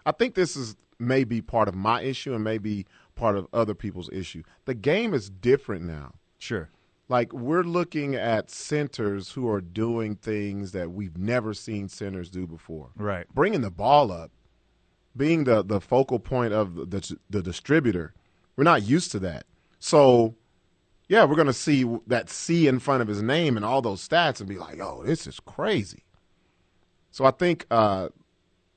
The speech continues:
Speaker 1: especially for someone like me who's not used to it, it's, it's super eye-popping.
Speaker 2: And I think, okay, so to me, the most valuable player is, if you were taking off of the team, what would your team be like?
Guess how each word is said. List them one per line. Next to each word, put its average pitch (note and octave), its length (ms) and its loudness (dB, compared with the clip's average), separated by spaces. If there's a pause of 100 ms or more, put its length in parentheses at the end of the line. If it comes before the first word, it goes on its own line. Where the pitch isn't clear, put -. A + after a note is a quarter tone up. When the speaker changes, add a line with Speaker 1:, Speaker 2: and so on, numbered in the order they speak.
(960)
Speaker 1:
especially D#3 500 0
for A2 140 -6
someone A2 360 0
like F2+ 180 -2
me F#2+ 200 -2
who's G2 180 -2
not G2+ 200 -2
used G#2 280 -6
to B2+ 160 -2
it, A#2+ 120 -8 (220)
it's, G#2 320 -6
it's - 180 -8
super A2+ 280 -4
eye-popping. F#2 520 -4 (1700)
Speaker 2:
And E3 100 4
I A3 60 10
think, A#3+ 160 4
okay, A2 280 0 (1000)
so - 160 -6
to - 140 -4
me, G3+ 220 4
the C#3+ 140 4
most A#2+ 300 6
valuable G#2+ 440 4
player F2 460 -6 (320)
is, A#2+ 480 2 (280)
if A#2+ 180 -4
you D#3+ 120 0
were C#3+ 100 4
taking C#3 640 0
off G#2+ 260 2
of G2 140 -2
the G2+ 80 -4
team, G#2+ 400 0
what G#2+ 140 0
would G#2 120 -2
your G#2 100 -6
team G2 280 -2
be F2 140 -10
like? B1 320 -14